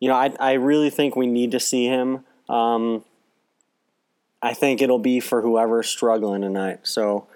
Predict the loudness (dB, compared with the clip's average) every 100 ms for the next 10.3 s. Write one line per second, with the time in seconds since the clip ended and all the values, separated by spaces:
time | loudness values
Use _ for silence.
0 | -20 _ _ _ 0 2 2 2 2 2
1 | 0 0 2 0 0 2 2 2 -2 -2
2 | 0 2 2 2 2 2 0 -2 -2 0
3 | 2 2 0 -6 _ -20 -20 _ -8 -4
4 | -4 -4 -2 2 2 4 2 2 2 4
5 | 4 2 2 2 2 0 _ -10 -8 -10
6 | -14 -20 _ -20 -4 -2 4 6 6 4
7 | 4 4 4 2 2 2 2 2 0 2
8 | 2 2 2 0 -2 -4 2 4 4 2
9 | 0 0 2 2 2 2 2 2 2 2
10 | 4 2 0